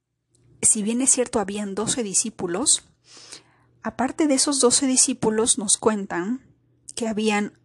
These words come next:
un pequeño grupo muy cerrado, como que muy selecto, inclusive dentro de esos doce. Como que de alguna manera Santiago el Mayor era, en algunos, en algunos, en algunas páginas web dicen que de alguna manera, eh, era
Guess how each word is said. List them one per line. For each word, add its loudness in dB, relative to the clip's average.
un 0
pequeño 0
grupo 4
muy 0
cerrado, 0
como -6
que -10
muy -2
selecto, -2
inclusive 2
dentro -2
de 0
esos -2
doce. 0
Como 2
que 0
de 6
alguna 4
manera -2
Santiago 2
el -4
Mayor 0
era, 0
en 2
algunos, 4
en -4
algunos, 0
en -4
algunas -4
páginas -4
web 2
dicen 0
que 0
de 0
alguna 2
manera, -2
eh, -4
era -4